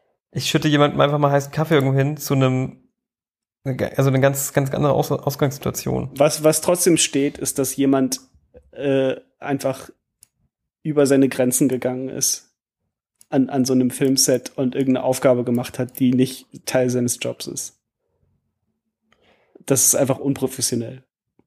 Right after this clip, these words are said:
Speaker 1: Ja, es ist unprofessionell, aber dann ist es
Speaker 2: Klar,
Speaker 1: halt
Speaker 2: es
Speaker 1: nicht
Speaker 2: ist
Speaker 1: mehr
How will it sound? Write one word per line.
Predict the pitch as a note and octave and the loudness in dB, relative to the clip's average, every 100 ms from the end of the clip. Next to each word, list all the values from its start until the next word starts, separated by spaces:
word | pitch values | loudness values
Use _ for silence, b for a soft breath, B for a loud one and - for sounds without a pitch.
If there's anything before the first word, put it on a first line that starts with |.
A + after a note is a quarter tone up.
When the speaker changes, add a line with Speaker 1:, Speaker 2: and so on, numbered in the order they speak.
| _ - | _ -4
Speaker 1:
Ja, | C3 A#2 C3 C3+ - | 0 2 2 0 -2
es | B2+ | -8
ist | - | -6
unprofessionell, | D#3 D3+ C3+ C3+ B2+ B2+ - | -4 -2 0 2 2 2 0
aber | B2 B2 - - | 0 0 -4 -4
dann | C3 | -4
ist | B2+ | -2
es | C#3 | 4
Speaker 2:
Klar, | D3 | 6
Speaker 1:
halt | D3 | 6
Speaker 2:
es | C#3+ | 4
Speaker 1:
nicht | D3 | 2
Speaker 2:
ist | |
Speaker 1:
mehr | D3 | 6